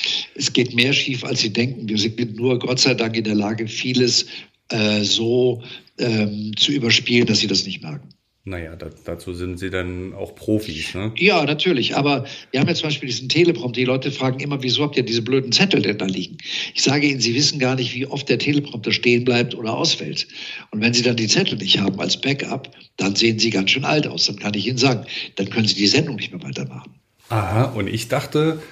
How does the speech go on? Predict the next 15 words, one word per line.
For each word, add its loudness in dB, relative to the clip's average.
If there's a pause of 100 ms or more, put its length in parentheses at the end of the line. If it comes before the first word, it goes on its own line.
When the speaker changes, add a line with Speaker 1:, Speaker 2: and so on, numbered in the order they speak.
(200)
Speaker 2:
dass 2
die 2
wirklich 2
nur 8
pro 0
forma 2
da 4
liegen, 0 (320)
Speaker 1:
Nee. 6
Speaker 2:
damit 6
man 6
nicht 2
die 2
ganze -2
Zeit, 0